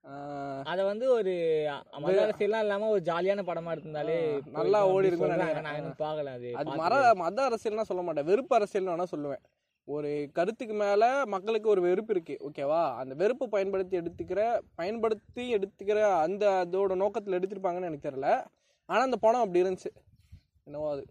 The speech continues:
Speaker 1: ஆ, ஜிப்சியை விடுங்க.
Speaker 2: அவர் வந்து ஒரு கம்யூனிஸ்ட்ல ராஜமுருகன்.
Speaker 1: ஆமா.
Speaker 2: அவரோட ஐடியாலஜி வந்து எடுத்திருக்காரு இந்த படத்துல.
Speaker 1: ம்ஹும். தெரியல, நான் எதுவும் சொல்ல, கருத்துல சொல்ல கூடாது. சரி விடுங்க. ஆ, இந்த மத அரசியல் விடுவோம். அடுத்து என்ன?
Speaker 2: அந்த நடுவுல வந்து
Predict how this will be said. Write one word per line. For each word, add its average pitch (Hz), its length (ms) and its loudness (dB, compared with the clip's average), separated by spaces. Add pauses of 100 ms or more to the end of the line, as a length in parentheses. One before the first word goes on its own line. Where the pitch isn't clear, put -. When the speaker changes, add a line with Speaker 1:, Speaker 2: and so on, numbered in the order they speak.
(840)
Speaker 1:
ஆ, 147 240 -16
ஜிப்சியை 147 400 -10
விடுங்க. 165 360 -2 (420)
Speaker 2:
அவர் 151 160 -4
வந்து 175 160 -4
ஒரு 196 120 -2
கம்யூனிஸ்ட்ல 180 480 -8
ராஜமுருகன். 139 680 -8
Speaker 1:
ஆமா. 123 260 -14
Speaker 2:
அவரோட 147 300 -2
ஐடியாலஜி 151 500 -4
வந்து 135 260 -6
எடுத்திருக்காரு 120 400 -12
இந்த 113 240 -14
படத்துல. 117 420 -12 (380)
Speaker 1:
ம்ஹும். 139 680 -18
தெரியல, 214 260 -2
நான் 147 260 -6 (340)
எதுவும் 135 300 -12
சொல்ல, 135 240 -14
கருத்துல 143 180 -10
சொல்ல 147 200 -10
கூடாது. 139 300 -10
சரி 175 180 -4
விடுங்க. 185 240 -2 (560)
ஆ, 143 60 -16
இந்த 143 260 -10
மத 175 260 2
அரசியல் 196 340 2
விடுவோம். 175 380 0
அடுத்து 170 320 -6
என்ன? 160 300 -6 (640)
Speaker 2:
அந்த 135 260 -10
நடுவுல 214 460 0
வந்து 175 260 -2